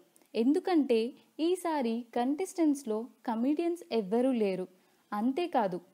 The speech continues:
చాలామంది కంటెస్టెంట్స్ YouTube స్టార్స్ మాత్రమే. వీళ్ళు రియల్ సెలబ్రిటీస్ కాదు. అంతేనా? ఇంకా ఇందులో చాలా కంటెస్టెంట్స్‌కి తెలుగు రాదు. కానీ ఇప్పుడు సాయి కుమార్, టాలీవుడ్ కమెడియన్,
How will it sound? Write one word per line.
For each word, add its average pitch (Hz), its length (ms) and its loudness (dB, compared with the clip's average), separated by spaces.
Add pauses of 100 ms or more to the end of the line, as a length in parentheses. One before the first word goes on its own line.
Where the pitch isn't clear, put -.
(220)
చాలామంది 320 680 2
కంటెస్టెంట్స్ 247 720 -4 (200)
YouTube 294 480 0
స్టార్స్ 220 420 -6
మాత్రమే. 185 480 -4 (680)
వీళ్ళు 285 500 6 (120)
రియల్ 240 300 2
సెలబ్రిటీస్ 247 720 -2
కాదు. 180 300 -2 (480)
అంతేనా? 285 560 2 (420)
ఇంకా 302 260 4
ఇందులో 285 440 2 (340)
చాలా 269 360 0
కంటెస్టెంట్స్‌కి 277 840 -2 (240)
తెలుగు 220 320 0
రాదు. 180 320 -4 (540)
కానీ 339 320 0
ఇప్పుడు 294 500 0 (360)
సాయి 269 380 0
కుమార్, 240 500 2 (440)
టాలీవుడ్ 339 640 2
కమెడియన్, 220 500 0